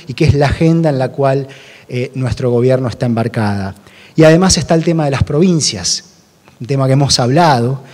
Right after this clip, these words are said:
en esta mesa de diálogo, provincias que, eh, se han endeudado en los años previos lu-, en dólares. Cada provincia que tiene un problema de endeudamiento en dólares, obviamente le genera un problema al resto de la economía, porque hay una sola caja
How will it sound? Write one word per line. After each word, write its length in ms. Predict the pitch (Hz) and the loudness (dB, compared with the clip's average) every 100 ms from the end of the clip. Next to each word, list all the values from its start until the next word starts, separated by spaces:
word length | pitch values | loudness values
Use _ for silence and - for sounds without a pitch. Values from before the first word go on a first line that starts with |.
| - - | -20 -14
en 140 | 117 123 | -8 -6
esta 480 | - 127 117 123 - | -6 -8 -8 -8 -10
mesa 300 | 120 117 120 | -6 -6 -4
de 100 | 120 | -2
diálogo, 560 | 147 143 127 131 143 143 - - - _ | 0 2 0 -4 -6 -10 -20 -20 -20 _
provincias 640 | 147 147 156 185 175 175 160 | -4 -2 0 0 -2 -4 -4
que, 420 | - 156 165 165 - | -2 0 0 -4 -12
eh, 160 | 135 | -8
se 180 | 120 - | -4 -2
han 140 | 175 185 | -2 -2
endeudado 880 | 180 156 151 180 240 202 170 175 | -2 -2 0 2 2 2 0 -2
en 140 | 143 131 | -4 -6
los 180 | 123 160 | -4 -4
años 240 | 165 139 | -4 -4
previos 640 | - 190 170 131 131 - - | -2 2 2 0 -4 -8 -10
lu-, 200 | 127 185 - - | -6 -6 -8 -12
en 180 | 123 | -6
dólares. 680 | 127 196 131 107 92 - - - _ _ - - _ _ _ | 2 4 4 -2 -6 -6 -8 -20 _ _ -20 -20 _ _ _
Cada 320 | - 185 196 180 | 0 2 2 2
provincia 580 | 175 175 214 196 - | 0 2 0 0 -2
que 140 | 127 131 | -2 -4
tiene 180 | 151 156 | -2 -2
un 80 | |
problema 400 | 135 139 147 151 | -2 -2 0 0
de 60 | 131 | -2
endeudamiento 560 | 123 123 127 143 135 139 | -4 -2 -2 -4 -4 -2
en 100 | 156 | 2
dólares, 640 | 190 180 175 180 - - - - _ _ _ _ _ _ _ | 4 4 2 -2 -4 -8 -20 -20 _ _ _ _ _ _ _
obviamente 640 | - 175 180 180 196 202 190 | 0 4 6 4 2 2 0
le 100 | 170 | -2
genera 400 | - 147 147 156 | -2 -2 0 0
un 120 | 156 | 0
problema 340 | 160 165 175 185 | 2 2 4 2
al 100 | 147 | 2
resto 340 | 208 175 147 | 2 0 0
de 60 | 131 | -2
la 60 | |
economía, 420 | 120 120 123 123 | -4 -6 -6 -6
porque 380 | 117 117 135 135 | -6 -4 -4 -4
hay 120 | 165 165 | -2 0
una 180 | 170 | 0
sola 420 | 151 - 214 143 117 | 0 0 2 2 0
caja 460 | 135 - 113 95 | 0 0 -2 -10